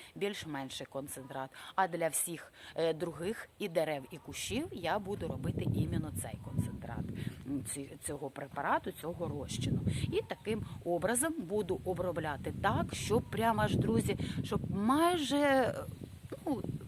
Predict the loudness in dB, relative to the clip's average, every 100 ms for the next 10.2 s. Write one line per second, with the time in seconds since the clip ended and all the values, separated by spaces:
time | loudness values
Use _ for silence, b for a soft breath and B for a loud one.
0 | -8 -6 2 4 4 2 0 2 0 0
1 | -2 2 4 2 0 0 2 0 0 -2
2 | -2 -2 -2 -2 2 2 2 -2 0 0
3 | 2 0 -2 0 0 0 -6 B B -6
4 | 2 4 6 4 2 -4 -4 -6 B B
5 | -6 0 -2 0 -4 -2 -4 0 -2 -2
6 | B B 0 0 0 0 0 0 -2 -2
7 | -4 -6 -6 -8 -8 -6 -4 -2 0 -2
8 | -4 -4 -2 -4 -6 -4 0 2 2 0
9 | 0 2 0 0 -4 -8 B B -6 -6
10 | -2 -4